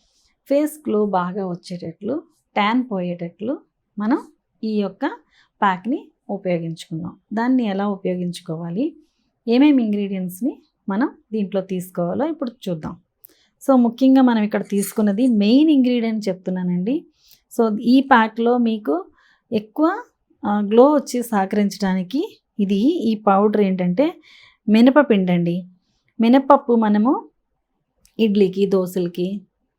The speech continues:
గారెలకి వాడుతున్నాం కదా. ఇది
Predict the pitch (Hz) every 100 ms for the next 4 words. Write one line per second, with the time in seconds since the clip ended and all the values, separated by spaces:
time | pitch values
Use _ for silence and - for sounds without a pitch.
0 | - 196 190 196 202 196 185 202 - _
1 | _ 208 180 180 165 160 180 - 185 160
2 | - _ _ _ _ - 247 381 -